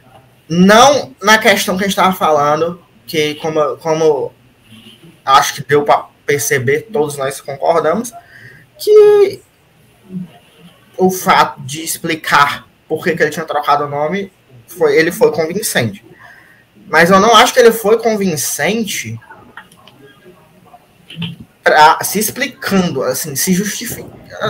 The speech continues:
assim, ficou muito aquilo de, de, parece qualquer, pareceu, mano, foi simplesmente, ass-, ele,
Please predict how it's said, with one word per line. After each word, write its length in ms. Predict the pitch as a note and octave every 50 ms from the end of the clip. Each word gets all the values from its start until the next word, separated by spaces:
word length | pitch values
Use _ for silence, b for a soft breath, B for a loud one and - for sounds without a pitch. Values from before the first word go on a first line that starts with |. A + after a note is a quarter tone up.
| - -
assim, 280 | B4+ - - - - - B B B B B B B
ficou 380 | B - F4 - F#4+ D#4+ D#4+ D4+
muito 220 | C4 C#4 D#4 E4
aquilo 500 | D4+ B3+ - - - - A3 A#3+ A#3+ A3
de, 460 | F3+ F3 G3 G3 G3 F#3+ F#3+ F#3 F#3 F#3+ _ _ _ - _ _ _ _ _ _
de, 880 | A2+ C3 E3 F#3 F#3 F#3+ F#3 F#3 F#3 F#3 F#3 F#3 F3+ F3+ F3 E3+ E3 - - - - - - _ _ _ - - - - - - _ - -
parece 520 | - F#4 G#4 E4 C#4 D#4 - - - - - - _ _ _ _ _
qualquer, 680 | - D#4 C#4+ C#4+ C#4+ C#4+ - D4 B3+ - - - - - - - - - - - - - _ _ -
pareceu, 600 | - A#4 B4+ B4+ A#4+ A#4 - - C#5+ A#4+ - - -
mano, 240 | - A#4 G4+ C#4+ A3
foi 200 | F#3+ - D4 -
simplesmente, 640 | - - D4+ D4+ D4+ D4 C#4 G#3 G#3 G3+ F#3+ G3 B3
ass-, 200 | A#3+ B3+ - - -
ele, 180 | - G#3 G#3+